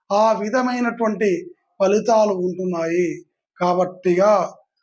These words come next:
మనమందరము కూడా అమ్మవారికి ఆనందంగా,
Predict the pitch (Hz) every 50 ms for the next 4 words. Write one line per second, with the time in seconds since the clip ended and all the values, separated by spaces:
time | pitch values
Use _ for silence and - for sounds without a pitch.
0 | _ _ - 233 214 226 226 208 196 202 220 247 240 285 277 277 262 285 262 233
1 | 240 233 226 233 220 196 175 - - - _ _ _ _ - - 202 214 240 254
2 | 277 269 262 262 254 247 240 233 220 220 226 196 180 226 226 214 196 180 175 -
3 | - - _ _ - 196 190 208 226 240 240 240 240 220 220 214 214 208 202 202
4 | 196